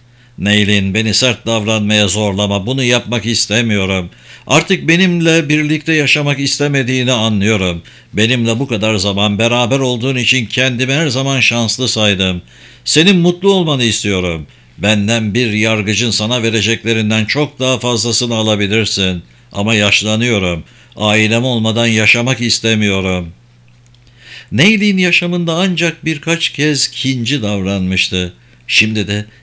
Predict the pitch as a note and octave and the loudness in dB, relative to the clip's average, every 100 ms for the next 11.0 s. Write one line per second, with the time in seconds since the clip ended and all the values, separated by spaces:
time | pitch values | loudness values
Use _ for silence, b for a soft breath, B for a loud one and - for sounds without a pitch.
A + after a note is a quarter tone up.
0 | b - F#3+ G#3 G#3 G#3 G3+ - - G3+ | b -4 2 2 2 -2 -6 -4 -2 2
1 | G3 G3+ G3 G3 G#3+ A#3+ A3 E3+ D#3 D3 | 2 2 2 2 2 2 0 0 0 0
2 | D3 D3 b b b b b _ G2+ - | -2 -4 b b b b b _ -4 -2
3 | A2 G#2 A2 A#2+ B2+ - F2 E2+ D#2 - | -2 0 0 0 -2 -2 -2 -4 -6 -4
4 | G#2 F#2 G#2 F2 F#2+ E2+ - B B - | 0 0 0 0 -2 -2 -8 B B -4
5 | A2+ A2+ B2 B2+ A#2+ A#2 A2 A#2+ A2+ A2 | -2 0 0 -2 0 0 0 -2 -2 -2
6 | G2+ F#2 F2 F#2 E2 D#2 b b b b | 0 0 -2 -2 -2 -4 b b b b
7 | G#2+ C3 G#2+ A#2+ C3 C3 C3+ C3 A#2+ B2+ | -2 0 0 0 0 0 2 2 2 0
8 | A2+ A#2 G#2 F#2+ A#2 A#2+ A#2+ B2+ B2 A#2+ | 0 0 0 2 2 2 0 0 0 0
9 | A#2+ A2+ A2+ A#2+ B2+ D3 - B2 A#2+ B2 | 0 2 2 2 0 0 0 -2 -2 -2
10 | A2+ A2 - G#2 A#2 G#2 F#2+ F#2 E2+ | 0 0 2 2 2 2 2 0 -2